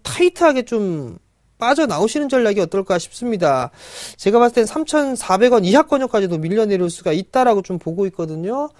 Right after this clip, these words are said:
그러니까, 어, 삼천오백 원 깨버리게 되면, 삼천오백 원 깨버리게 되면 리스크 관리 좀 해보자. 왜냐하면 삼천삼백 원대까지 밀릴 수가 있으니까.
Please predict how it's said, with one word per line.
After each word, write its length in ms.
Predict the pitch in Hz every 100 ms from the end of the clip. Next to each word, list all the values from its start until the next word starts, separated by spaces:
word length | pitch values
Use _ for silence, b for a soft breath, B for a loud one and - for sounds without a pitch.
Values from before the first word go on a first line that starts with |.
| b b _
그러니까, 800 | 208 220 208 247 262 214 139 - b b b -
어, 140 | 165
삼천오백 720 | - 320 320 330 254 220 294
원 140 | 277 254
깨버리게 540 | - 277 302 311 277
되면, 580 | 247 190 202 190 226 185
삼천오백 500 | 165 262 277 254 233
원 140 | 208
깨버리게 460 | 202 240 269 269 240
되면 180 | 190 190
리스크 340 | 170 - -
관리 160 | 233 202
좀 140 | 202
해보자. 480 | 202 247 247 156 151 143
왜냐하면 320 | 175 202 190
삼천삼백 640 | 262 277 254 - 302 311
원대까지 460 | 311 285 269 214 190
밀릴 260 | 160 196 226
수가 200 | - 160
있으니까. 520 | 151 180 156 139